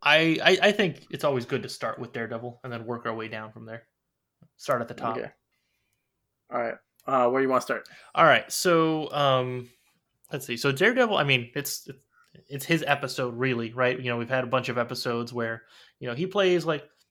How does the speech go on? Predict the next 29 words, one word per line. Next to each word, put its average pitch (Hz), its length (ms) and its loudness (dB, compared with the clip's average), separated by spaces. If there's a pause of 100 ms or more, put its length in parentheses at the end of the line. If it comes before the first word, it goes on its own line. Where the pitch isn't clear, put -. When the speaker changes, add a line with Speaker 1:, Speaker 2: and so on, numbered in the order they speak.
Speaker 1:
the, 285 80 -4
the, 285 420 -6
the 285 80 -2
main 254 260 2
character, 156 420 0
yeah, 127 360 2
but, 120 300 -4
you 160 140 -10
know, 127 80 -6
everyone 170 320 0
else 135 180 0
is - 80 -12
kinda 120 200 -4
doing 110 320 -6
stuff. - 340 -10
And 131 120 -6
this 190 200 -2
one, 123 420 -4 (420)
it's 165 180 -4
mainly 175 400 2
just 131 260 -8
him 110 360 -12 (400)
and 113 160 -12
everyone 110 300 -8
else. 110 360 -16 (460)
Um, 110 440 -4 (960)
and, 131 280 4
uh, 110 360 2 (1900)
the, 143 380 2